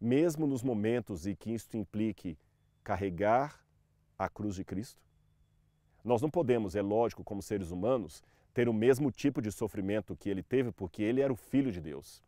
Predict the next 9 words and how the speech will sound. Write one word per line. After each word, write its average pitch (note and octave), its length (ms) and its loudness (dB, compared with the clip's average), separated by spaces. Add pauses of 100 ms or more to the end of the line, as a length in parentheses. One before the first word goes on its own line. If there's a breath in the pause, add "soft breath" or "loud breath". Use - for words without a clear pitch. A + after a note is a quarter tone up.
(600)
Mas G2+ 240 0
ele A2 140 2
nos B2+ 180 -2
convida G#2+ 540 -4 (280)
a F#2 140 -6
tomar G2 380 4
a F#2+ 40 2
nossa A2+ 340 0
cruz - 460 -4